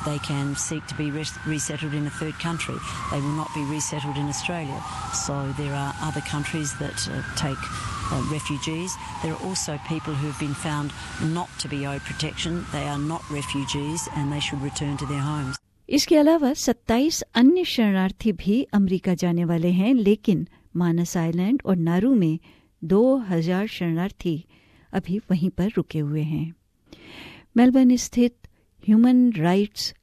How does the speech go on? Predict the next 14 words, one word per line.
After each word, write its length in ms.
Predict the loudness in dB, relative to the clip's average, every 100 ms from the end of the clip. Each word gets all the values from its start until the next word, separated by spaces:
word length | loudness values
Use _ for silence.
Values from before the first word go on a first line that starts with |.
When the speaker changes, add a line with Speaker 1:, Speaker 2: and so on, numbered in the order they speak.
| -2
Speaker 2:
लॉ 180 | 2 2
सेंटर 380 | 0 -2 -2 -2
का 140 | -2
कहना 340 | 0 0 2 2
है 260 | 2 2
कि 260 | 0 0 -2
सत्रह 460 | 0 -2 2 2
सौ 260 | 4 6 6
से 260 | 6 4 4
भी 420 | 4 4 4 0 _
अधिक 280 | 0 4 2 0 _ _
जिनकी 400 | 6 6 8 4
जांच 500 | 0 2 4 4 2
पड़ताल 560 | 0 -2 0 0 0 -2